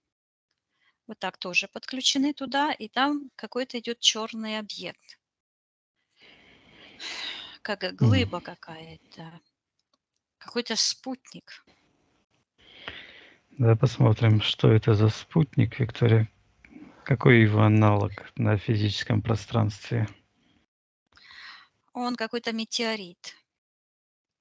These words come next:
Speaker 1: А, я слышу остаток лели. А,
Speaker 2: Мгм.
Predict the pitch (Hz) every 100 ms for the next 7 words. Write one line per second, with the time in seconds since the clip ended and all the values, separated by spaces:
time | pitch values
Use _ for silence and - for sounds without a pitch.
0 | _ _ _ _ _ _ _ _ _ 214
1 | 196 202 220 - - 202 180 - - 233
2 | 294 339 349 - 220 - - 214 247 -
3 | 349 294 254 220 190 180 190 _ _ _
4 | _ _ _ _ _ _ _ _ _ _
5 | _ _ _ _ _ _ _ _ _ _
6 | _ _ - 107 104 104 104 95